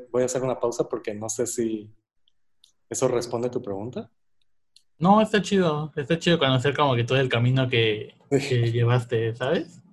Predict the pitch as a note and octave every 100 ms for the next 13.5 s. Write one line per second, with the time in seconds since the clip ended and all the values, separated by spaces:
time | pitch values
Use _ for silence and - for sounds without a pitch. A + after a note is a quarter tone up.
0 | _ _ - C#3 A#2 B2 G#2 - _ -
1 | - - - - B2 C3 B2 C3 B2 A2+
2 | - - - A#2+ - - - B2 B2+ C3
3 | A#2 C#3+ D3+ D#3+ E3 - F3 A3 - -
4 | _ _ B2 A2 A2 G#2+ G#2 G2+ G2 G2
5 | - - _ _ _ - - _ _ _
6 | _ _ - A#2+ B2 B2 A#2+ A#2 - C3
7 | B2+ B2+ C3 C3+ C3+ - _ - - -
8 | - - - - _ - - - - -
9 | - _ _ _ - - - - _ _
10 | B2+ C3 C#3+ C#3+ E3+ E3+ E3 C3+ C3+ C#3
11 | D#3+ D#3 E3+ G3 B3+ D#4+ B2 C3+ C#3 B2
12 | B2 A#2+ A2+ A2+ B2 B2 D#3 F3 E3 E3
13 | D3+ D3 - A#2+ G#2+